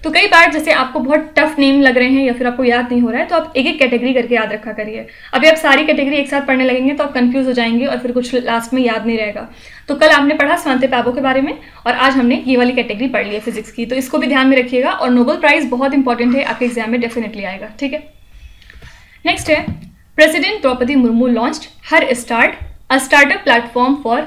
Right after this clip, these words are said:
women entrepreneurs in which city? तो प्रेसिडेंट द्रौपदी मुर्मू ने हाल ही में हर स्टार्ट नाम का एक प्लेटफॉर्म launch किया है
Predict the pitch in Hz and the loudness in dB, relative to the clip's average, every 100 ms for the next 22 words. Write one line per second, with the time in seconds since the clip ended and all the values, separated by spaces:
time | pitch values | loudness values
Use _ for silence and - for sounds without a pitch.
0 | - - 202 240 294 269 233 226 226 226 | -8 -14 0 2 4 2 -2 -4 -4 -4
1 | 302 - 220 214 311 - - 254 - - | -4 -6 -8 -6 -6 -8 -8 -8 -8 -12
2 | - - - - - - - 311 330 320 | -20 -20 -20 -20 -20 -16 -6 4 4 4
3 | 440 440 269 262 269 330 262 233 277 247 | -2 -2 0 2 2 4 4 4 4 2
4 | 302 240 226 269 240 - - - - 330 | 0 -2 0 0 0 -2 -12 -4 2 4
5 | - 247 - 247 269 302 - - 247 240 | 4 -2 0 2 4 2 -4 0 4 4
6 | 262 330 - - - - 269 254 247 - | 2 -2 -6 -18 -6 -2 0 2 2 0
7 | 294 277 214 233 226 208 277 | 2 2 2 -2 -6 -4 -4